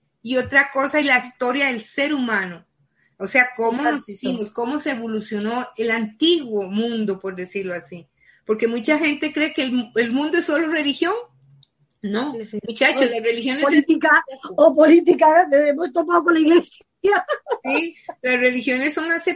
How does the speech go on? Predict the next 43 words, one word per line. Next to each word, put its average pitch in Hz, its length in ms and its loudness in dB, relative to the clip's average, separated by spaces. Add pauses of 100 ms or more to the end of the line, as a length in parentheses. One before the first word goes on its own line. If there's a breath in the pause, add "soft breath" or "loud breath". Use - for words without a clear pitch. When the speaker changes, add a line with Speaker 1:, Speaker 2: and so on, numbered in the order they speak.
Speaker 1:
poco, 302 360 -2
nosotros 233 520 -4
vivimos 311 580 0
sin 226 200 -6
religiones. 185 800 -10 (640)
Speaker 2:
Esa 285 200 0
vibración 294 680 0
en 240 120 -4 (120)
la 240 180 -4
que 233 120 -8
vamos 240 320 -10
a 240 60 -8
cambiar, 220 480 -4 (280)
el 226 140 -2
ser 262 200 0
humano 277 540 0 (280)
va 240 120 2
a 254 60 0
dividirse 262 520 -4
otra 233 220 -2
vez, 285 260 -2 (160)
unos 254 260 -4
van 254 140 -2
a 247 60 -4
ser, 254 360 -4 (300)
eh, 247 160 -2
de 262 80 -4
una 262 220 -2
forma 285 260 0
y 294 60 -4
otros 262 160 2
vamos 247 200 -2
a 233 60 -4
ser 240 160 -4
más 233 160 -4
espirituales, 247 720 -4 (140)
¿o 226 160 -6
qué 240 120 -2
va 262 100 -2
a 262 60 -8
pasar? 208 420 -6 (260)
Porque 226 200 -4
yo 294 320 0